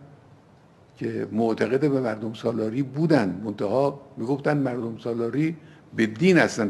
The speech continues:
ربطی نداره. شما اصلاً مردم سالاری رو باید لیبرال‌ها،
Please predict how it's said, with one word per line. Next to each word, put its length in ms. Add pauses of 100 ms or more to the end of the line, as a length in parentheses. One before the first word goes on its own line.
ربطی 240
نداره. 340 (1300)
شما 440 (280)
اصلاً 240 (600)
مردم 360
سالاری 460
رو 80
باید 260
لیبرال‌ها، 960